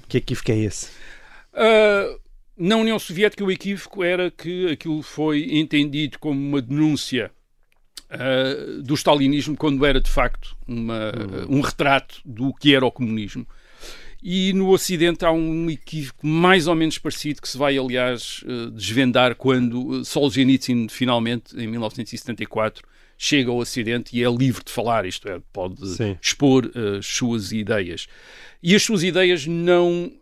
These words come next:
Speaker 2: eh, vão ao encontro daquilo que nós podemos chamar o liberalismo ocidental, que tinha recebido Solzhenitsyn como um dos deles. Quer dizer, isto é,
Speaker 1: Sim.
Speaker 2: enfim, aqui está um escritor que está a resistir à ditadura, é um liberal, portanto,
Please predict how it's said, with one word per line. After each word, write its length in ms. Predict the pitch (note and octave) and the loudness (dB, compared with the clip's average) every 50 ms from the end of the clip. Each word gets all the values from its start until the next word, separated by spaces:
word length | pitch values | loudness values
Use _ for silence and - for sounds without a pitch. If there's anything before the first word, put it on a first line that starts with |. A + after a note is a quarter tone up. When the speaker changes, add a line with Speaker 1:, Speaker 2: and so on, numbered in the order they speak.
| _ _ | _ _
Speaker 2:
eh, 120 | D#3+ D#3+ D#3 - | -10 -10 -10 -10
vão 480 | E3+ D3+ A#2+ A2 C3 F#3+ G3 F#3+ F#3+ F3+ | -10 -10 -4 2 4 6 6 6 4 4
ao 180 | F3 E3+ E3 | 4 4 4
encontro 480 | D#3+ D#3+ D3 - - E3 E3 D3+ D#3+ D3+ | 4 2 0 0 2 2 2 2 0 -2
daquilo 280 | C#3+ D3 - - D#3 C3 | -4 -2 -2 -2 -4 -4
que 80 | - | -2
nós 140 | D3+ C#3+ - | -4 -4 -4
podemos 280 | - D3+ D3 C#3 C3+ - | -4 -4 -4 -2 -4 -4
chamar 400 | - D3 C3 B2+ C3 C3 C3 B2+ | -4 -4 -2 -2 -2 -2 -2 0
o 160 | C#3 C#3+ D3 | 0 0 0
liberalismo 720 | D#3 E3+ D#3 B2+ C#3 D3 C#3+ C3+ D3 D3 C3+ A2+ B2+ C3 | 0 0 0 2 2 2 2 2 0 -2 -4 -4 -4 -4
ocidental, 580 | B2+ - - B2+ A#2 A#2 A2+ - C3 G2 F2+ F2+ | -4 -4 -6 -6 -6 -6 -6 -6 -6 -8 -8 -10
que 100 | - - | -10 -10
tinha 220 | - B2 A#2+ B2 | -6 -4 -4 -4
recebido 680 | - - - - - A#2 A#2+ C#3 C#3 C3 A2 A2 G#2+ - - - - - | -6 -8 -10 -12 -10 -6 -2 0 0 0 -2 -4 -8 -12 -16 -20 -20 -18
Solzhenitsyn 920 | - - - - D#3 D3 C#3+ C3 - C#3 C3+ C3+ C#3+ C3+ - - C#3 C3+ C3+ | -14 -10 -2 2 4 4 4 4 2 2 4 4 2 2 -2 -4 -6 -6 -6
como 320 | - D3 C#3+ C#3+ C3+ C3+ | -4 -6 -4 -2 -2 -2
um 60 | C#3 | -2
dos 140 | C3 C3+ B2 | -4 -4 0
deles. 300 | C3 F#3 F3+ B2 - - | 0 0 0 0 -2 -8
Quer 120 | - - | -12 -12
dizer, 180 | A#2 - A2+ A2 | -12 -10 -12 -12
isto 200 | G#2+ - - - | -12 -14 -14 -14
é, 140 | A2+ A2 - | -14 -12 -10
Speaker 1:
Sim. 140 | - - A2 | -6 -4 -2
Speaker 2:
enfim, 160 | G2 C#3+ C3 | 0 0 0
aqui 160 | A2 - C3 | -2 -2 -6
está 240 | C3 - - D#3 D3 | -4 0 2 2 2
um 240 | D3 C#3+ C#3 C#3 C3+ | 2 2 0 -2 -2
escritor 680 | - - - D3 C#3 - - D3 C#3+ C#3+ C#3 C3+ C3 | -4 -6 -4 -4 -4 -2 -2 0 0 0 0 -2 -4
que 380 | - - - - - - - - | -6 -6 -8 -8 -10 -10 -10 -4
está 160 | - D3+ C#3+ | 0 0 2
a 60 | C3+ | 2
resistir 340 | A#2+ A2 - - - D3 C#3 | 0 -4 -8 -6 -4 -2 0
à 60 | C#3+ | 0
ditadura, 420 | C3+ C#3 C#3+ - E3 D3 G3+ G3 D3+ | 0 -2 -4 -6 -6 -4 -2 -2 -2
é 20 | |
um 120 | C3 A#2+ | -2 -2
liberal, 400 | B2 A#2+ A2 B2 B2 C3 B2+ A#2+ | -2 -2 0 2 2 2 2 0
portanto, 880 | - - - - A#2 - - - - - - A1+ - A#1 - - - - | -2 -6 -10 -10 -8 -8 -8 -10 -10 -10 -8 -8 -8 -8 -8 -2 2 6